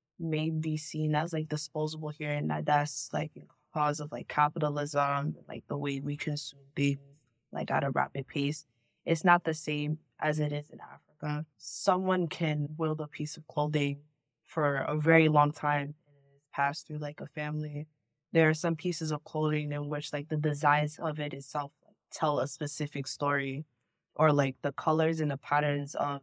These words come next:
the clothing are only worn on specific events, spef-, uh, specific years, on specific people for specific things. And so it's very intricate. And I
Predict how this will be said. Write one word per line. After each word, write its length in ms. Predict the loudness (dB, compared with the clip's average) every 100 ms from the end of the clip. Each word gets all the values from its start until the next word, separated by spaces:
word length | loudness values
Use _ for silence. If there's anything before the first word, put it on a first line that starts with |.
| _
the 100 | -18
clothing 380 | -10 -8 -4 -2
are 120 | 0 0
only 260 | 0 0
worn 560 | -2 4 6 6 2 -2 _ _ _
on 120 | -18 -18 -20 -14
specific 800 | -14 -2 -2 0 -2 0 -2
events, 640 | 0 2 2 2 -6 -14 -18 _ -20
spef-, 560 | -12 -12 -12 _ -20 -2
uh, 200 | 0 0
specific 580 | -2 -4 -4 -4 -6 0
years, 420 | 2 4 2 -4 _ _ _ _
on 220 | 4 4
specific 460 | 2 -2 0 0 2
people 320 | 0 0 -4
for 180 | 0 -2
specific 540 | -2 -6 -6 -6 -8 -6
things. 440 | -8 -6 -10 -14 _ _ _ _ _ _ _
And 180 | 6 6
so 560 | 2 4 6 6 2 -4 _ _ _ _ _ _
it's 240 | 4 4
very 280 | 4 6 6
intricate. 680 | 4 6 6 2 -4 -6 -6 _ _ _ _ _ _
And 160 | 6 8
I 160 | 6